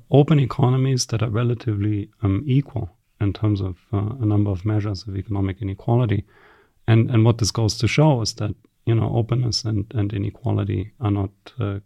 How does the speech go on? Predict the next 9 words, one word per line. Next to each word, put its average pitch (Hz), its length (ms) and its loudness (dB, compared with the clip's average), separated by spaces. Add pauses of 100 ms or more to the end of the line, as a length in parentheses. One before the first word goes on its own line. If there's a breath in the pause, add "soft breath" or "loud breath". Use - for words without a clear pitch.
(180)
contradictions. 104 760 0
So, 101 340 -4
so 113 180 -8
inclusiveness 104 760 -2
and, 98 180 -4 (140)
and 101 160 -4
trade 101 320 -2
can 98 160 -6
go 104 240 -8